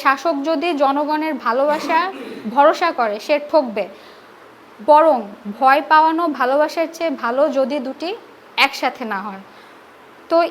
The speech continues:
এখান থেকে জনগণ যদি হচ্ছে প্রিন্স পড়ে, তাহলে জনগণ জানতে পারবে যে হচ্ছে কিভাবে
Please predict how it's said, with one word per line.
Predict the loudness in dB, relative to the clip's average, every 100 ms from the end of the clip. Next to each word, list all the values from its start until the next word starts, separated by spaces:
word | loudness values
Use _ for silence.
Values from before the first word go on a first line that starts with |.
| 2
এখান | 4 4 4 0
থেকে | 0 0 0 2
জনগণ | 0 0 0 0 0 -2 -6 -8 -16 -20 -20 -20 -20 -16 -6 -2
যদি | 0 0 -2 0
হচ্ছে | -2 -2 -2 -2 -2
প্রিন্স | 0 0 -2 -4
পড়ে, | -4 -4 -6 -10
তাহলে | -8 -4 -2 -2
জনগণ | -2 0 0 0 0
জানতে | 0 0 -2 -2
পারবে | -4 -2 -4 -2
যে |
হচ্ছে | -4 -4 -6 -8 -6
কিভাবে | 0 2 2 0